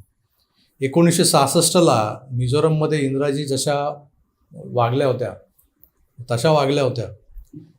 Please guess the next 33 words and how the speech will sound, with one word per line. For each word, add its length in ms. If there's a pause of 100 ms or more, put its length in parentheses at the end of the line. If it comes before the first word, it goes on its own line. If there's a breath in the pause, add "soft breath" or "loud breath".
(160)
म्हणून 420 (240)
मोदीजींनी 540
कसं 240
वागायला 400
हवं 200
हे 120
सांगण्या 380
इतपत 200
आपण 220
मोठे 380
निश्चितच 420
नाही 180
आहोत. 100 (760)
पण 100
मोदीजींनी 640
मतांच्या 520
राजकारणापलीकडे 920
जात 120
देशाच्या 480
सार्वभौमत्वाला 800
महत्त्व 380
द्यावं 240 (840)
आणि 340 (560)
तसाच 280
निर्णय 300
घ्यावा, 280
एवढीच 300
अपेक्षा 340
आहे. 120 (580)
मित्रो, 260
काँग्रेसी 500
राजवटीत 640
एकापेक्षा 460